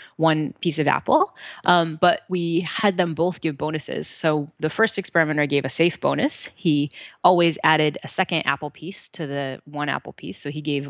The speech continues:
always two. Um, the, but the monkeys could choose this guy or the second guy. That guy also started with one piece of apple.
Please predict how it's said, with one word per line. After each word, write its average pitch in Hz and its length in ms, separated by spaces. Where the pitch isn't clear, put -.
always 147 400
two. 196 320
Um, 165 380
the, 156 400
but 165 180
the 160 60
monkeys 170 260
could 160 160
choose 156 200
this 233 180
guy 190 220
or 160 260
the 139 100
second - 300
guy. 143 320
That 190 140
guy 175 140
also 185 240
started 160 260
with 151 120
one 156 180
piece 147 200
of 139 80
apple. 143 460